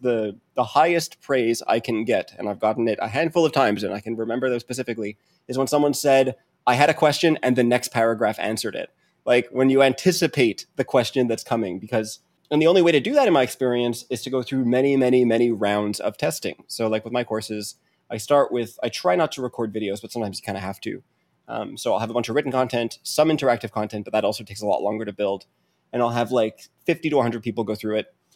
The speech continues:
um, send me all their questions. I'll, like, redo it based on those questions, get a new group, do it again. Um, with both of my courses, and actually, uh, I, I think this is a detour, a small detour, but will help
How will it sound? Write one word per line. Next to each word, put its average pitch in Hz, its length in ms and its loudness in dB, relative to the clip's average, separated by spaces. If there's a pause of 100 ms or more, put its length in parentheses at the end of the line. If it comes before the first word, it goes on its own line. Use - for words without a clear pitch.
(220)
um, 107 320 -6
send 127 180 0
me 123 100 4
all 117 100 6
their 113 80 -2
questions. 110 580 -4 (420)
I'll, 98 460 -2 (540)
like, 113 160 -2
redo 147 320 0
it 131 80 0
based 131 180 4
on 123 80 2
those 120 140 -2
questions, 107 420 -2
get 117 120 0
a 117 60 4
new 143 240 6
group, 123 360 2
do 135 160 2
it 127 40 4
again. 107 460 0 (340)
Um, 113 360 -2 (100)
with 123 220 -6
both 156 240 2
of 180 80 -4
my 156 100 2
courses, 110 640 -6 (800)
and 127 100 -2
actually, 113 360 -2
uh, - 300 -4
I, - 40 -8 (120)
I 131 40 -4
think 139 220 0
this 113 160 -8
is 110 140 -6
a 101 180 -4
detour, 117 540 -6
a 110 80 -4
small 247 240 4
detour, 160 520 0 (280)
but 123 240 0
will 117 220 -2
help 117 280 0